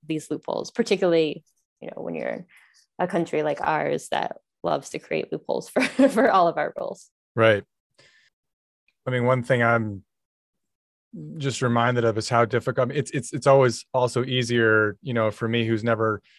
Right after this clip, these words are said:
Speaker 2: well, within my own institution, I've been involved in, like, developing, creating rules. So that's actually been very interesting. But apart from that, right, it's, you're kind of sitting out the outside, critiquing how other people are doing things. And of course, it is hard to make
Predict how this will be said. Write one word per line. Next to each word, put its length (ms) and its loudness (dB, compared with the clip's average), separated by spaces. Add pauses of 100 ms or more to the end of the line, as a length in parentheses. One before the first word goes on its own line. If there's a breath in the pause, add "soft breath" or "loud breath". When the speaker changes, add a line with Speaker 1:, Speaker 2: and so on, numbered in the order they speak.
(140 soft breath)
Speaker 2:
well, 320 4 (540)
within 180 4
my 180 4
own 100 4
institution, 520 -2
I've 160 2
been 120 0
involved 460 2
in, 120 -6
like, 180 -6
developing, 560 2
creating 320 0
rules. 320 -2
So 80 -6
that's 160 0
actually 200 -4
been 100 -6
very 220 -2
interesting. 440 -8
But 140 2
apart 320 2
from 220 -2
that, 360 0
right, 200 2
it's, 320 -6
you're 100 -6
kind 120 0
of 60 -2
sitting 260 -2
out 120 0
the 140 2
outside, 640 2
critiquing 460 -4
how 200 2
other 120 2
people 240 0
are 80 2
doing 280 0
things. 280 -6
And 100 -4
of 60 -14
course, 200 0
it 100 -4
is 180 0
hard 200 2
to 80 -6
make 160 0